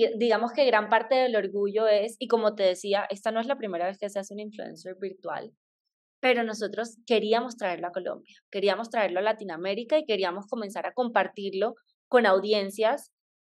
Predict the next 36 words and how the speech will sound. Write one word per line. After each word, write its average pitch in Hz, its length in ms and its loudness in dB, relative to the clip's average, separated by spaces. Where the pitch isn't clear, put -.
colombianas, 226 760 2
con 202 160 -4
audiencias 196 560 0
latinoamericanas 220 1120 0
que 247 140 0
sientan, 226 680 -4
bueno, 214 240 4
nosotros 202 360 -4
también 214 300 0
vamos 208 420 0
un 247 180 0
paso 254 260 4
adelante 214 420 4
a 220 40 2
la 240 100 -2
innovación 202 600 -2
y 240 100 -8
nosotros 202 340 -6
también 202 300 -2
estamos 294 360 -2
listos 269 400 2
para 226 180 4
este 202 200 -8
futuro. 190 420 -8
Entonces, 220 520 -2
parte 262 300 8
de, 285 320 12
de 247 100 4
lo 220 100 4
más 208 220 0
lindo 233 240 0
de 247 60 2
este 269 180 -4
proyecto 214 400 -2
era 220 140 2
justamente, 240 800 2